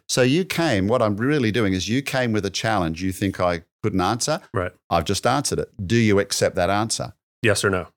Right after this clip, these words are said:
Speaker 1: Yes or no?
Speaker 2: <laughs>
Speaker 1: And if he doesn't, say, "Well, why not?" And ultimately, I think you'll get to the idea, you know, that, you know, we kind of all have the same facts and information, but we come to interpreting the data and the, the, the, the facts that we see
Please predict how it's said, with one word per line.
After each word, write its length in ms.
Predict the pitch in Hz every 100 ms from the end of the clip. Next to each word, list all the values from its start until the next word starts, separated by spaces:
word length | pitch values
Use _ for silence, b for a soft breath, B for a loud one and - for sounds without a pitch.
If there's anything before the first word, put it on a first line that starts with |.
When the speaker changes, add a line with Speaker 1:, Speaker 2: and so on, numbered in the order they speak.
| _ _ -
Speaker 1:
Yes 200 | 147 113
or 100 | 127
no? 280 | 165 151 -
Speaker 2:
<laughs> 60 | 120
Speaker 1:
And 100 | 117
if 120 | 117
he 100 | 117
doesn't, 300 | 139 165 104
say, 180 | - 107
"Well, 160 | 104
why 240 | 107 110 107
not?" 300 | 156 - - _ _ _ _
And 140 | 110 120
ultimately, 560 | 202 - 131 113 101
I 80 | 107
think 300 | 110 113 -
you'll 100 | 104
get 260 | 98 127 -
to 100 | 95
the 240 | 101 95
idea, 760 | 101 95 90 120 139 85 82 113 _ _ _ _
you 80 | 107
know, 240 | 98 95 104
that, 320 | 101 101 - _ _ _ _ _ _ -
you 220 | 107 113
know, 60 | 95
we 140 | 107
kind 240 | - 117 107
of 60 |
all 200 | 123 117
have 240 | 107 107 87
the 60 |
same 300 | - 113 98
facts 380 | 92 123 117 -
and 80 | 95
information, 640 | 95 92 92 117 135 92 92
but 220 | 87 - _ _ _ 101
we 140 | 104
come 440 | - - 120 123 113
to 480 | - 110 98 98 110
interpreting 760 | 95 - 123 156 113 92 90
the 80 | 85
data 420 | 98 104 113 95
and 160 | 87 87
the, 160 | 87 -
the, 120 | 85 -
the, 100 | 85
the 120 | -
facts 340 | - 131 123 -
that 100 | -
we 100 | 85
see 500 | - 165 110 87